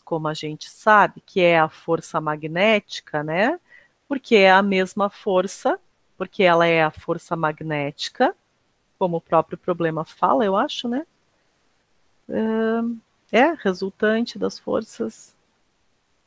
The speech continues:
sobre o ímã, porque é um ímã. A gente sabe que força resultante é massa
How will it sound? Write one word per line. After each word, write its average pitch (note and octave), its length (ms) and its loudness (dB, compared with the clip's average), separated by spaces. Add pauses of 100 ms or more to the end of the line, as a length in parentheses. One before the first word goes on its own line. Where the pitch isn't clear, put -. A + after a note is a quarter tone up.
(260)
sobre F3 320 0
o G3 120 2
ímã, G#3+ 320 2
porque - 280 -4
é D#3+ 60 6
um E3 140 -4
ímã. D#3+ 380 -4 (1400)
A C4+ 80 6
gente E4+ 240 2
sabe A3 320 6
que A#3 140 -2
força - 580 2
resultante G#3+ 880 2
é A#3 180 4
massa A#3 800 4